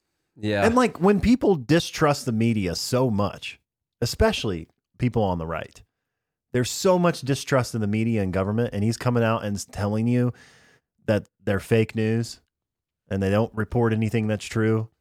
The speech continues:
Speaker 2: and they're doing all these things. Oh, of course.
Speaker 1: Yeah, but isn't it just that he's the one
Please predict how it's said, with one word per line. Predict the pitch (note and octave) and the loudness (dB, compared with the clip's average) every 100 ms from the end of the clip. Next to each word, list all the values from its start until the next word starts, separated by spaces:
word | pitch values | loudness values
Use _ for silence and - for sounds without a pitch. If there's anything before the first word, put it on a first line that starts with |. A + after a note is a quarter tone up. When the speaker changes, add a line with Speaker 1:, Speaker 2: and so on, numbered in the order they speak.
| _ _ _ _ | _ _ _ _
Speaker 2:
and | G2 G2 | -4 -2
they're | F#2+ F2+ E2+ - _ | 0 -2 -4 -10 _
doing | A2+ A#2+ A#2 | 0 2 2
all | A2+ A2 | 2 2
these | G#2+ F#2 | 0 -2
things. | A#2 A#2 A#2+ - | -2 -2 -2 -6
Oh, | C3 - - _ _ _ _ _ - | -14 -12 -16 _ _ _ _ _ -6
of | G#3+ - | -6 0
course. | A3 C#4 B3 D3 B2+ | 4 6 6 2 0
Speaker 1:
Yeah, | C#3 | 2
but | C3 B2 - | 2 -2 -2
isn't | D#3 G3 G#3 | -2 0 0
it | A#2+ | -2
just | A#2+ A#2+ A#2+ - | 0 0 0 -4
that | F#2 | -4
he's | - A#2+ A#2 | -2 -4 -4
the | A2+ A#2 | -2 0
one | G#2+ G#2+ A2 G2+ | 2 2 2 -2